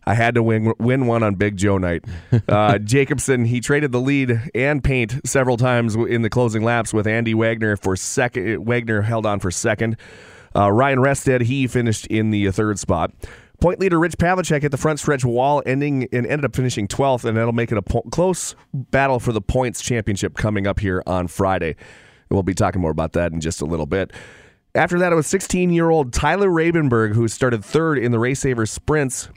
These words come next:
Speaker 1: and he cruised to his first ever win and taking the lead from Marcus Rothenbacher on lap number four. Brandon Rico ended up finishing in the second spot. Hollywood Ty Wilkie finished in third. And that's Tyler Ravenberg's first ever win anywhere, not just at the Red River Valley Speedway. So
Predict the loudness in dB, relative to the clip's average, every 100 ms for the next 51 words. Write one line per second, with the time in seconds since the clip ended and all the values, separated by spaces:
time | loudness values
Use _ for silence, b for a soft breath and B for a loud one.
0 | _ -2 0 0 0 0 -2 -2 -4 -2
1 | 0 0 0 0 0 0 -2 -4 B B
2 | -4 0 0 0 0 0 0 0 0 2
3 | 0 0 0 0 2 2 2 0 0 0
4 | 0 0 0 0 2 2 -2 B B B
5 | B 0 2 2 2 0 2 2 2 0
6 | 0 0 0 0 0 0 -2 -2 -2 2
7 | 2 2 0 0 0 0 0 2 2 0
8 | -2 -2 0 -2 -4 -4 -2 -2 -2 -2
9 | 0 0 -4 B B B -4 -2 -2 -4
10 | -2 -2 0 0 0 0 0 -2 -4 -12
11 | -4 -2 -2 -8 -2 -2 0 0 -2 -2
12 | -2 0 0 -2 -6 -2 -2 0 -4 -2
13 | -2 0 0 -2 0 0 -2 -2 -2 -2
14 | -2 -4 -2 -4